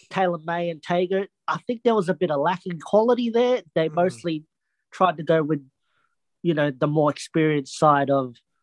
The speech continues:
Speaker 1: where Crichton and Brian To'o is. I think there needs to be a bit more there, especially for us, for me in fantasy. I need those
Speaker 2: <laughs>
Speaker 1: boys to kick in really right now.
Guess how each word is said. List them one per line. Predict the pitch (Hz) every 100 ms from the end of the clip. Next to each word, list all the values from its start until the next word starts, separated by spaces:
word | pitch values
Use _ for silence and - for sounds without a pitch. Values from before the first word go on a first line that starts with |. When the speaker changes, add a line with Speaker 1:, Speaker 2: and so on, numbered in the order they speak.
| _ -
Speaker 1:
where | 143 143 143 139
Crichton | - 156 143 131 - 139 131
and | 131 127 120 123 - _ _ _
Brian | 143 127 -
To'o | 151 147 151 151
is. | 156 139 - _ - _ -
I | 143
think | 214 -
there | 170
needs | 160 147
to | 156
be | 135 143 - _
a | 196
bit | 190 180
more | 165 156
there, | 165
especially | 185 - 202 - 175 156
for | 160
us, | 151 214 - _
for | 170
me | 143 175 262 - _ -
in | 170 143
fantasy. | 175 190 233 254 247
I | 156
need | 147 175 202 170
those | 160 147
Speaker 2:
<laughs> | -
Speaker 1:
boys | 151 143
to | 139
kick | - 151 -
in | 165 160
really | 143 143 139 - _ _ _ _ -
right | 156 151
now. | 160 156 143